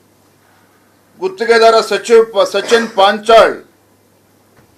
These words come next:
ಆತ್ಮಹತ್ಯೆ ಮಾಡ್ಕೊಂಡಿರ್ತಕ್ಕಂಥ ಪ್ರಕರಣ ಈಗಾಗಲೇ ದೇಶಾದ್ಯಂತ ಸುದ್ದಿ ಆಗಿದೆ. ಆತ್ಮಹತ್ಯೆ ಪ್ರಕರಣ,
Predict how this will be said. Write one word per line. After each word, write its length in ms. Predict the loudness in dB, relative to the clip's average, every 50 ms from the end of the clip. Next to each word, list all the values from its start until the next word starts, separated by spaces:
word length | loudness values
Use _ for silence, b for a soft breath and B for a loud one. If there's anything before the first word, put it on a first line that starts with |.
| _ _ -20 _ -4
ಆತ್ಮಹತ್ಯೆ 640 | 0 0 0 0 -2 -4 -6 -6 -6 -4 -4 -4 -2
ಮಾಡ್ಕೊಂಡಿರ್ತಕ್ಕಂಥ 920 | -2 -2 -4 -2 -4 -6 -4 -4 -6 -4 -6 -6 -6 -6 -6 -4 -4 -4
ಪ್ರಕರಣ 500 | -4 -2 -2 -4 -2 -2 -2 -2 0 0
ಈಗಾಗಲೇ 680 | 0 0 0 0 0 0 0 0 0 0 -2 -4 -6
ದೇಶಾದ್ಯಂತ 680 | -6 -4 -4 -4 -2 -2 -2 -2 -2 -4 -6 -6 -8
ಸುದ್ದಿ 400 | -10 -10 -10 -12 -14 -8 -2 0
ಆಗಿದೆ. 540 | 0 0 0 -2 -4 -6 -8 -8 -8 -12 _ _ _ _ _ _ _ _ _ _ _ _ _ _ _ _ _ _ _ _ _ _ _ _ -8
ಆತ್ಮಹತ್ಯೆ 640 | -4 -4 -4 -4 -4 -4 -4 -4 -2 0 -2 -2
ಪ್ರಕರಣ, 500 | -2 0 -2 -4 -2 0 0 0 0 0